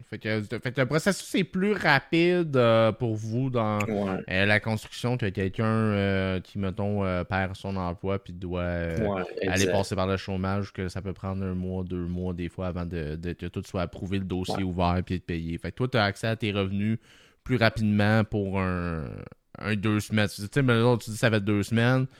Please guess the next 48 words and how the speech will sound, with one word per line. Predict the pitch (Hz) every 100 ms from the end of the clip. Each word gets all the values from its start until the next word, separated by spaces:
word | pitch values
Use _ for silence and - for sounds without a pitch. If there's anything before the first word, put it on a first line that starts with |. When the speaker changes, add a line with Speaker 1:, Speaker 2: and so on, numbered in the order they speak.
| - - - - - - _ _ _
Speaker 1:
Je |
sais | 143
pas, | 139
mettons, | 147
tu | 151
fais |
trois | 135 131 127 123 120
semaines, | 123 127 139
deux | 127 120
semaines | 131 131 143
ou |
trois | 113 113 104
semaines | 101 117 123
sans | 127 110
travailler | 107 98 98 95 104 113
parce | 110
qu'il | 95
y |
a | 98
pas |
de |
contrat, | - 98 92 - 110 113 117
puis | -
que |
là, | 98 95
tu, | 98
tu | 87
vas | 101
avoir | 92 101
ton | 104
chômage | - 107 101 107 113
pendant | 104 95
ces | 95
deux, | 92 98
trois | 92 101 95
semaines-là, | 98 92 92 98 110
mais | 98
t'as | 95
accès | 90 - -
quand | 107 101 104
même | 98
rapidement, | 92 - 92 95 98 101
t'es | -
pas | 101
obligé, | 95 95 92 98
tu | 95
sais, | - 92
de, | 87 82